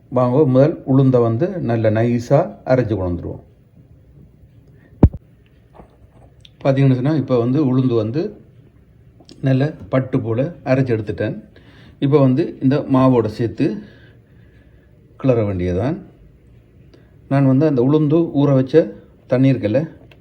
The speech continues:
அந்த தண்ணியை விட்டு தான் அரைச்சேன் நான். இன்னும் கொஞ்சம் தண்ணி இருக்குது, இதோட வந்து மிக்ஸ் பண்ணி இப்ப புளிக்கேக்கில் வந்து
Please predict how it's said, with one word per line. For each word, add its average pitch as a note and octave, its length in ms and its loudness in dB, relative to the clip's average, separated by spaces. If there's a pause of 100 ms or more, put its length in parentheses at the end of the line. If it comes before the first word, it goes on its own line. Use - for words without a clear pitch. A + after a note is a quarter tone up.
(140)
அந்த A#2+ 280 -6
தண்ணியை C3 240 2
விட்டு A2 160 -2
தான் D3 100 0
அரைச்சேன் A2+ 280 -2
நான். E3 140 -4 (720)
இன்னும் B2 180 -4
கொஞ்சம் B2 200 -4
தண்ணி B2+ 200 2
இருக்குது, A#2 300 -2 (640)
இதோட A#2+ 240 2
வந்து A2+ 240 0 (280)
மிக்ஸ் A2 280 -8
பண்ணி A2+ 240 -2 (680)
இப்ப A#2 180 0 (480)
புளிக்கேக்கில் A#2+ 520 -2
வந்து A2+ 180 -2